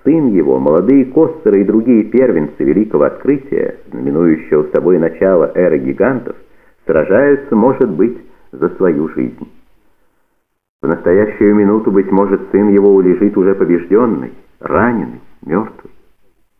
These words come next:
Редвуд отскочил от фотографии и прошелся по комнате. «Этого быть не может!» воскликнул он. «Этого не может быть! Это не может кончиться таким образом!» Ужасный крик, слишком часто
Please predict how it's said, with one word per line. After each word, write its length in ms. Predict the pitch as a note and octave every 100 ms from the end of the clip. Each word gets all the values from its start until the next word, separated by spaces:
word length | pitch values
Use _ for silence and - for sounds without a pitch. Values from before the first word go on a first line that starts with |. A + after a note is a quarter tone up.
| _ -
Редвуд 360 | F#2+ E2 D#2+ - -
отскочил 540 | - - - - C2 B1+
от 120 | -
фотографии 720 | - C2 F2+ A2 F2+ F2+ F2 - - -
и 80 |
прошелся 440 | - E2+ - C2 - -
по 60 |
комнате. 520 | A#1+ B1 A#1+ - - - - _ _ _ _
«Этого 320 | D2 E2 D#2+
быть 300 | D2 D#2+ D#2
не 80 | D#2+
может!» 360 | C#2+ C2 - -
воскликнул 540 | - C2 B1 - B1
он. 160 | B1+ - - - _
«Этого 220 | D#2+ G2
не 120 | F2+
может 280 | F2 D2+ D2
быть! 260 | A#1 B1+ - - - _ _ _ -
Это 180 | - F#2+
не 100 | F#2
может 320 | G#2 G2 -
кончиться 440 | G#2+ A2 - - -
таким 300 | G2 G#2 F2
образом!» 460 | D2 - - - - _ _ _ _ _ _ _
Ужасный 580 | - F#2 A#2+ B2 A2 A2
крик, 500 | G#2+ G#2 C3 - -
слишком 480 | F2+ A2 - F2+ -
часто 340 | A#2 A#2+ -